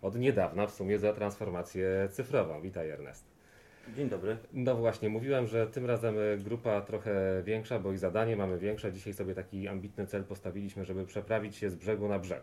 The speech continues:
Speaker 1: Tak trochę, nie wiem, czy popływać, czy może coś, coś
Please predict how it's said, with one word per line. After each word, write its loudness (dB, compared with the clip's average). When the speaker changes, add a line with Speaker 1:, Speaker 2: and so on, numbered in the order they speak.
Speaker 1:
Tak -12
trochę, -8
nie -2
wiem, -8
czy -18
popływać, 0
czy -10
może -10
coś, -10
coś -10